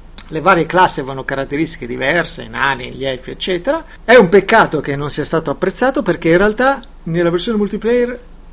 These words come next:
avrebbe divertito tantissimo gli appassionati di Counter-Strike per anni.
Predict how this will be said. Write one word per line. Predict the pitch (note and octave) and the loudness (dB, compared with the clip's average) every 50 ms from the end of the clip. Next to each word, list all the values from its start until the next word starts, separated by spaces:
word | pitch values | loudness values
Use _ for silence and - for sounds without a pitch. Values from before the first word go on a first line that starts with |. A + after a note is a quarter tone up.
| - - - | -20 -12 -6
avrebbe | - D#3 C#3+ D#3 F3 F3+ E3 E3 E3 - - - - - | -6 -4 0 0 0 0 0 -2 -6 -6 -14 -20 -20 -20
divertito | - A#3 E3 B2+ D#3+ F#3 G3 F#3 - - A3 - E3+ D#3+ - - | -14 -14 -10 -8 0 0 0 0 0 -4 -6 -6 -6 -8 -4 -2
tantissimo | - F#3+ G3 F#3 E3+ - - B3 - - - - A#3+ G#3+ | 0 0 0 0 -2 -4 -6 -4 -4 -4 -4 -4 -2 -2
gli | F3 D#3+ | -2 -2
appassionati | D#3+ D#3+ D3 - - E3+ E3+ E3 F3 | -4 -4 -8 -6 -6 -6 -4 -4 -4
di | E3 | -4
Counter-Strike | F3+ F3+ E3+ F#3 F#3 F3+ - G#3 G#3+ A3 G#3 - | -4 -4 -4 -4 -4 -4 -4 -6 -6 -6 -6 -6
per | - E3 D#3 D#3+ D#3 D3+ - - | -4 -4 -4 -4 -8 -14 -16 -8
anni. | - D3+ A#2+ A2 A2 G#2 G2+ G#2 G#2 G#2 A2 | -8 -8 -8 -8 -12 -16 -16 -16 -18 -18 -20